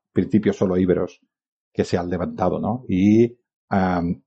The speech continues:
pero no quedaría ahí, ¿eh? Porque tenemos, tenemos lusitanos, tenemos viriatos, tenemos numancias y tenemos ciento y pico de años después astures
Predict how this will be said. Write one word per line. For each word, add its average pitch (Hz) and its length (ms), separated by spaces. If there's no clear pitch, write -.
pero 92 180
no 90 100
quedaría 85 320
ahí, 90 220
¿eh? 78 120
Porque 85 460
tenemos, 90 720
tenemos 92 580
lusitanos, 113 720
tenemos 87 360
viriatos, 98 640
tenemos 98 360
numancias 104 720
y 98 160
tenemos 92 520
ciento 101 280
y - 20
pico 101 200
de 95 60
años 95 200
después 92 300
astures 107 680